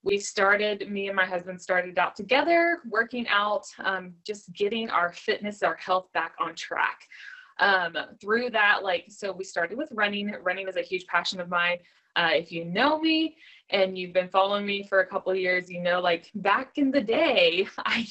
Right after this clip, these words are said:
I was a very avid runner. Um, but that got us into, back into our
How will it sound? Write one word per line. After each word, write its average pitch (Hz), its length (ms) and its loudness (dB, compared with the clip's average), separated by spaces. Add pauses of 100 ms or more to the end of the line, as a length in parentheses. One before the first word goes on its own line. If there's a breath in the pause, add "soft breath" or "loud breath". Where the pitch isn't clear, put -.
(160)
I 226 160 0
was 196 220 2
a 196 80 0
very 185 420 2
avid 175 420 0
runner. 156 440 -8 (360 soft breath)
Um, 170 560 0
but 180 240 0
that 214 300 2
got 214 180 0
us 208 160 -4 (100)
into, 185 800 -2 (100)
back 196 360 0
into 180 680 -6 (200)
our 170 240 0